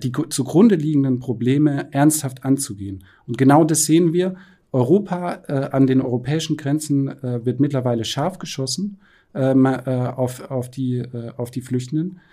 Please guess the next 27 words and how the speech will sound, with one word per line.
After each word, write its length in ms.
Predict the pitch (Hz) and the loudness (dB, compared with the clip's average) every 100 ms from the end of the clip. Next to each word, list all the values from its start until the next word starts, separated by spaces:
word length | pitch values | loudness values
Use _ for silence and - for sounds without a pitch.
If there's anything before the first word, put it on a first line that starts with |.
| _ _ - | _ _ -14
Wir 340 | 156 - 135 | -8 0 0
sehen 280 | 135 165 175 | 2 4 4
eine 80 | 147 | 2
Reaktion 440 | 131 127 - 160 | -2 -4 -2 0
der 100 | 147 | 0
Gewalt, 580 | 123 107 113 156 233 - _ _ _ | -2 -2 -2 -2 -4 -10 _ _ _
die 100 | 143 | 0
aber 300 | - 143 147 | 2 4 4
auf 120 | 135 | 2
eine 120 | 135 123 | -2 -2
Schwäche 380 | 139 151 151 | -2 -4 -4
zurückgeht, 520 | 123 - 101 - - _ _ _ | -12 -14 -14 -14 -16 _ _ _
die 80 | 127 | -2
zurückgeht 460 | 135 143 196 180 | 2 4 4 0
auf 140 | 135 127 | -2 -2
eine 100 | 127 | -2
gewisse 320 | 123 131 131 | -2 -4 -4
Fragilität, 840 | - 127 127 117 - - 127 123 - _ | -4 -4 -4 -8 -8 -6 -4 -6 -14 _
also 220 | 113 - | -8 -6
auf 120 | 113 | -2
eine 220 | 127 - | -2 -2
Zerbrechlichkeit 880 | - 127 123 156 143 110 - 120 131 - _ _ | -4 -6 0 -2 -2 -10 -8 -8 -8 -10 _ _
und 240 | 135 131 135 | 0 2 2
auf 180 | 131 | 0
eine 100 | 127 | 0
fehlende 400 | 120 156 185 165 | -2 0 2 2
Macht. 400 | 123 123 123 - | 2 0 -4 -16